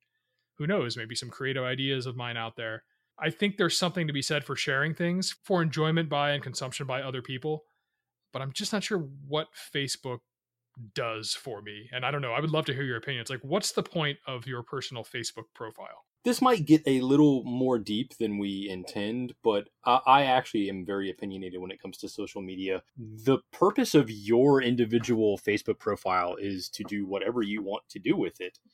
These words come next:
Speaker 2: And you seem to be a masochist.
Speaker 1: <laughs> In that I engage with these, uh, objectionable people and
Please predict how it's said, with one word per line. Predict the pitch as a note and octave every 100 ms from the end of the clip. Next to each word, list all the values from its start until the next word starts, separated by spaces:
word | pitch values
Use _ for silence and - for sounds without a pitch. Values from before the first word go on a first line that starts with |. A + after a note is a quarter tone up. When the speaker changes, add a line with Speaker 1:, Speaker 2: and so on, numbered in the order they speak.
| _ _ _ _
Speaker 2:
And | G#2+ G#2 G#2
you | G2+ C3+
seem | E3 F3 D#3+
to | C#3+
be | A2+ G2+
a |
masochist. | F2 G#2 - - - - - -
Speaker 1:
<laughs> | F3 - F3 A3+ A#3+ - G#3+ G#3 - - F3+ - _ _ _ _ _ _ F3 A3 A3 G#3+ - -
In | F3+
that | F3 D#3
I | D3+
engage | C#3+ D3 D3 C#3+
with | C#3 -
these, | C#3+ B2+ - C#3+
uh, | B2+ B2+ C3
objectionable | B2 B2+ - C#3 B2+
people | C3+ B2+ C3 C3 B2
and | A#2 A2+